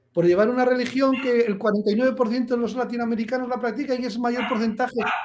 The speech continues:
de católicos del mundo está en América? ¿Por llevar un idioma que lo hablan quinientos millones de personas? ¿Por llevar esas universidades que no tenían? ¿Por, por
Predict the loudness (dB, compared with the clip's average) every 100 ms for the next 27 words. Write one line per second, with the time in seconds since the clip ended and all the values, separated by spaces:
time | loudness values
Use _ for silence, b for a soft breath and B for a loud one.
0 | 0 2 0 -2 -2 -2 -2 -2 0 0
1 | 0 0 0 -2 -4 -2 0 -2 -2 -4
2 | -6 -12 _ _ 0 2 4 4 6 6
3 | 6 2 2 2 2 2 0 0 -2 -2
4 | -2 -2 -2 -2 -4 -6 -6 -6 -6 -4
5 | -6 -10 -20 _ _ _ _ _ _ _
6 | -2 2 4 4 0 -2 2 4 4 2
7 | 0 2 0 2 2 4 2 2 2 0
8 | 0 0 -2 -10 _ _ _ _ _ _
9 | _ _ _ _ _ _ _ _ _ _
10 | _ _ _ _ _ _ _ 4 4 0
11 | 4 4 4